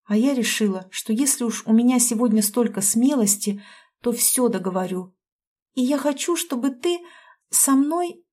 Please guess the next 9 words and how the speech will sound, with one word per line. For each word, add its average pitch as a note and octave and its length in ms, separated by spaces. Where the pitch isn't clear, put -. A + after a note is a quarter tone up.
ну, C#4+ 600
сексом C#4 560
занялся», A#3+ 680
выпалила. F3+ 640
«Просто D#4 380
ты C#4+ 120
говорил, D4 380
что C#4+ 240
хочешь, E4+ 560